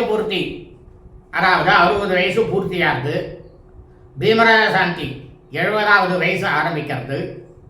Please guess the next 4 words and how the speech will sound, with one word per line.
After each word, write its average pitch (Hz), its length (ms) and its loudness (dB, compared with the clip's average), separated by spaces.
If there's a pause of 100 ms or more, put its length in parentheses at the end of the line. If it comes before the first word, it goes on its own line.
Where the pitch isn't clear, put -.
(1120)
சதாபிஷேகம் 202 760 4 (580)
எண்பதாவது 190 580 2
வயசு 170 220 -2 (120)
ஆரம்பிக்கிறது, 156 600 -4